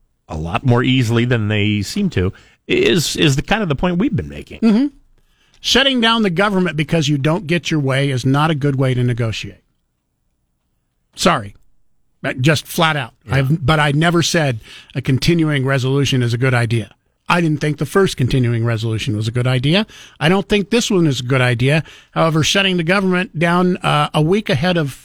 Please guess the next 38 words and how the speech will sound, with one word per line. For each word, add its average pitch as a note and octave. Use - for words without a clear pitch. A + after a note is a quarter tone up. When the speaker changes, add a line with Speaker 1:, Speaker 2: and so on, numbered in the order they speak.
Speaker 2:
Thanksgiving F3+
and D3+
a C#3+
month E3
ahead E3+
of C3+
Christmas, G#2
really, F#3+
really E3
bad D3
idea. B2+
<laughs> F3
Now, D#3
if C3
you D3
want F#3
to F3
balance D#3+
the F3+
budget, D#3+
not E3+
if E3+
you D#3
want D#3+
to, C3+
you G3
have A3+
to. E3
That's C3
your F3+
job. C#3+
Balance E3+
the E3+
budget. C#3+
Get F3+
together E3
and C#3+
negotiate. C3